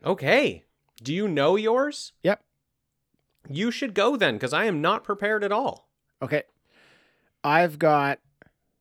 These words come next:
Speaker 2: Star Trek The Motion Picture at number one.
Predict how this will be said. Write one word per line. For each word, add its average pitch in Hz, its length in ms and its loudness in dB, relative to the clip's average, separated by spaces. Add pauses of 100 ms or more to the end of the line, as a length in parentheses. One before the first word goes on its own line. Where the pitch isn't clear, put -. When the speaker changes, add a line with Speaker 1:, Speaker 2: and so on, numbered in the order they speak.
(420)
Speaker 2:
Star - 340 2
Trek 190 280 2
The 175 60 -2
Motion 151 340 0
Picture 139 380 -2
at 156 80 -2
number 135 240 -4
one. 135 300 -6